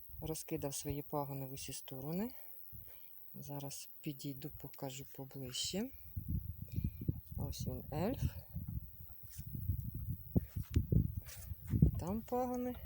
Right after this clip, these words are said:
лежать. І сюди на ландлуст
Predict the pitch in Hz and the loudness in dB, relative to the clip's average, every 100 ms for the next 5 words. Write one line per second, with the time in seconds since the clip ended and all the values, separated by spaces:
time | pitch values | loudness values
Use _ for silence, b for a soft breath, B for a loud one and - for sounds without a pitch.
0 | - 233 233 247 247 - B B B B | -2 0 2 2 0 -4 B B B B
1 | B - 220 - 214 160 156 156 - - | B -2 0 0 0 2 4 4 2 2
2 | 160 165 - - 170 175 160 139 147 - | 4 6 6 4 4 6 6 2 2 2
3 | - | 2